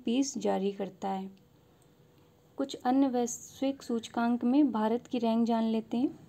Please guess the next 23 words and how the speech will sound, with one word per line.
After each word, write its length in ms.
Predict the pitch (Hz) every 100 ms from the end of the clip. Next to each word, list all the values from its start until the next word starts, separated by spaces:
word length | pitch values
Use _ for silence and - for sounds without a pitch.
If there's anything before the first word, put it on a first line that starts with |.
| - - - - - - -
जेंडर 440 | 233 226 233 285
गैप 240 | 254 269 277
सूचकांक 560 | - 233 - 240 247
दो 80 | 247
हज़ार 240 | 233 240 247
इक्कीस 440 | 226 220 254 240
में 140 | 262 226
भारत 340 | 208 214 220
की 120 | -
रैंक 340 | 240 226 262 - -
एक 160 | 220 -
सौ 140 | 240 226
चालीस, 420 | - 214 208 269 - - - - _ - _
अंतर्राष्ट्रीय 720 | 226 220 220 285 269 247 -
बौद्धिक 420 | 262 226 208 233 240
संपदा 400 | 233 226 214 240
सूचकांक 640 | 226 226 - 226 226 220
में 180 | 247 320 - _ -
चालीस, 440 | 226 214 233 269 - - - - _ _ _ _
वर्ल्ड 340 | 220 240 269 269 285
हैप्पीनेस 540 | 240 233 262 254 277 -
सूचकांक 540 | 233 - 233 226 220
में 220 | 247 302